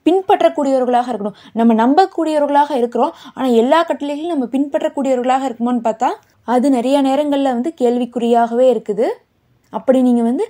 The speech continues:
அல்லாஹுடைய கட்டளையை பின்பற்றி நடந்தால் உங்களுடைய குடும்பத்திலும் உங்களுடைய வாழ்விலும் உங்களுக்கு அல்லாஹு பரக்கத்துகளை வந்து வானத்திலிருந்தும் பூமியிலிருந்தும் தந்து கொண்டே இருப்பான்.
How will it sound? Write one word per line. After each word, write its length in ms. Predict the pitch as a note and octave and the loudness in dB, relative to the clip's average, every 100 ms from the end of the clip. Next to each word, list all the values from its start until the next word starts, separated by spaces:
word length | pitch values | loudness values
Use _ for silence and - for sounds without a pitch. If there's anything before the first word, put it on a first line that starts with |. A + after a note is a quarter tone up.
| - - | -8 -8
அல்லாஹுடைய 720 | G#3+ A#3+ C#4+ D4+ D4 C#4 B3+ B3 | -2 2 2 2 0 0 0 0
கட்டளையை 500 | B3+ B3 D#4+ D#4 D#4 | -2 2 0 0 -4
பின்பற்றி 540 | - C#4+ D4 D#4+ C#4 | 0 0 2 0 0
நடந்தால் 380 | C#4 C4 B3+ B4+ | -2 -2 -4 -6
உங்களுடைய 520 | D#4 B3+ B3 A#3+ A#3 | -2 2 4 4 2
குடும்பத்திலும் 640 | A#3 C#4 D4+ D4 C#4+ D#4 A#4+ - - | 0 -2 0 -4 -2 -4 -4 -12 -10
உங்களுடைய 380 | B3 B3+ A#3+ B3 | -2 0 4 4
வாழ்விலும் 640 | A3 A#3 C#4 D4 C4+ G4 G4+ | 6 2 2 -2 -4 -4 -4
உங்களுக்கு 340 | A#3 A3+ A#3 | -2 -2 -2
அல்லாஹு 380 | A3 A#3+ A#3+ F#4+ A4+ - - G3+ | -2 0 0 -2 -6 -14 -8 0
பரக்கத்துகளை 680 | A3+ D4 D#4 D4+ A#3+ B3 A#3+ | 0 2 -2 -4 0 2 2
வந்து 220 | C4+ E4+ | 0 0
வானத்திலிருந்தும் 920 | G#3+ A3 C#4 D4+ - C4 C4+ F4+ E4 | 0 2 0 -2 -2 -2 -2 -2 -2
பூமியிலிருந்தும் 640 | B3+ D4 C#4+ C#4 C4 D#4 F4+ | -2 0 0 0 -2 -4 -4
தந்து 280 | A#3+ A3+ A#3 | -2 0 -2
கொண்டே 240 | A3 A3 | -2 -2
இருப்பான். 380 | G#3 - E3 | -2 -8 -12